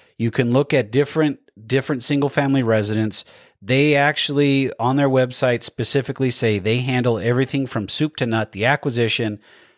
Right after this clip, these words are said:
putting in the tenants, making sure everything gets fixed.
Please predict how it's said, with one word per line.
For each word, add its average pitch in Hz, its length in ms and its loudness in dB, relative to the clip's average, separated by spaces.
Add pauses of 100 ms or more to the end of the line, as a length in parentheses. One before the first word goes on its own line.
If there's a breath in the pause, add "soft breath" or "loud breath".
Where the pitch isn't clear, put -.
(160 soft breath)
putting 160 260 4
in 156 80 4
the 147 80 2
tenants, 113 520 -4
making 139 360 0
sure 131 340 0
everything 120 380 0
gets 110 180 -4
fixed. - 460 -6